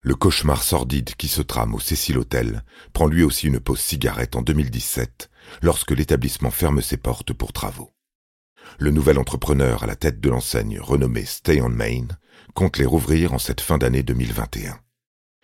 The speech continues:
Si au cours de vos vagabondages à Los Angeles,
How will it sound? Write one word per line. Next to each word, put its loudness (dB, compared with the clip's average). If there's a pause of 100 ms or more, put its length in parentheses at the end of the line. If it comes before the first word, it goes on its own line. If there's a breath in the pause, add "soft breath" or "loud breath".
(160 loud breath)
Si -2
au 2
cours -6
de 0
vos 0
vagabondages 0
à -6
Los -2
Angeles, -4